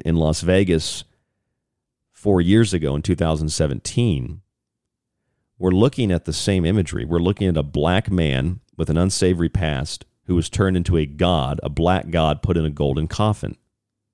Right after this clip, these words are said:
We're looking at people like Michael Aquino and the military and psych warfare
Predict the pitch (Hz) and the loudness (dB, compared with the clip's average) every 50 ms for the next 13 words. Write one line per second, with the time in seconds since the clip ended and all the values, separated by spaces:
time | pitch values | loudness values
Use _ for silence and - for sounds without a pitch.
0 | _ _ _ _ _ _ _ _ _ _ _ _ _ _ _ _ _ _ _ _ | _ _ _ _ _ _ _ _ _ _ _ _ _ _ _ _ _ _ _ _
1 | _ - 90 92 95 107 123 127 - 120 104 92 87 80 80 - - _ _ _ | _ 0 2 4 4 4 4 4 2 2 2 4 4 2 0 -2 -4 _ _ _
2 | _ _ _ _ _ - 107 101 95 - 92 87 87 87 - - 87 87 87 - | _ _ _ _ _ -2 0 0 2 2 2 4 4 2 2 2 0 0 0 0
3 | 82 76 76 - - - 135 139 131 95 73 55 50 - - _ _ _ _ _ | 0 -2 -2 -4 -2 -2 0 2 2 2 0 -2 -4 -8 -12 _ _ _ _ _
4 | _ _ _ _ - 78 73 73 80 92 107 117 113 - - 87 73 62 50 50 | _ _ _ _ -8 -4 -2 0 2 4 4 4 4 2 2 -2 -2 -2 -4 -8
5 | - - _ _ _ _ _ _ _ _ _ 71 76 78 80 76 76 - - - | -10 -14 _ _ _ _ _ _ _ _ _ -2 0 0 2 0 0 -2 0 2
6 | 98 95 92 - - 90 101 110 110 - - - 76 57 50 - - | 2 2 0 0 0 2 2 2 2 0 0 -2 -2 -2 -4 -8 -12